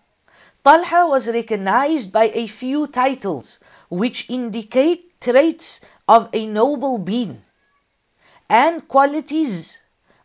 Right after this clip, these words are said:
of this great individual, as well as his noble personality and his characteristics. This was Talha. He, some of his titles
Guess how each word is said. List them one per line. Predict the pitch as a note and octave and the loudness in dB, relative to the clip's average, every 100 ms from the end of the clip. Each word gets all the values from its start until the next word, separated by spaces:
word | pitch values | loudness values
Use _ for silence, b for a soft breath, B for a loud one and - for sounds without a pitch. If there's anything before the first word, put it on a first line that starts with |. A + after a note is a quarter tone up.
| _ | _
of | A3 B3+ G#3 | 4 4 2
this | E3+ A#3+ - - - E3 | -2 -2 -2 -6 -10 -12
great | C#3 F3+ A3 - | -4 -4 -4 -8
individual, | F3+ C#3+ C3 B2+ G2+ - _ _ _ _ _ b b b b | -12 -10 -12 -12 -16 -18 _ _ _ _ _ b b b b
as | A#3+ G3 | 2 2
well | F#3 G#3+ D#4+ F4 | 4 6 6 4
as | C4 C4+ | 0 -2
his | A#3 A3 | -4 -8
noble | G#3+ G#3+ C4+ E4+ F4 F4 | -6 0 2 2 -2 -6
personality | - C#4 A3+ A3+ F#3+ A#3+ D4 D4 E4+ F#4 b b b - | -2 0 0 0 0 0 -2 -6 -8 -8 b b b -2
and | D4 E4+ A3+ | 2 0 -2
his | B3 B3 | -6 -4
characteristics. | C4+ C4 B3+ B3+ A#3 C4 - A#3 - B B B | -2 -2 -2 0 2 2 -2 -6 -12 B B B
This | F3+ C4 G4+ - | -2 2 2 0
was | F#3+ A3+ D4 A3+ | 0 2 2 0
Talha. | - A#3 F#3 - - _ _ _ _ _ _ _ _ _ _ _ _ _ _ _ _ _ _ _ | 2 0 0 -8 -18 _ _ _ _ _ _ _ _ _ _ _ _ _ _ _ _ _ _ _
He, | - A3+ A3+ | -10 -4 0
some | - D4 F#4 | 4 4 2
of | F#4 | -2
his | D4 - | -4 0
titles | B3+ C#4 C4+ C#4 C#4+ A3+ G#3 | 0 0 -2 -8 -8 -8 -14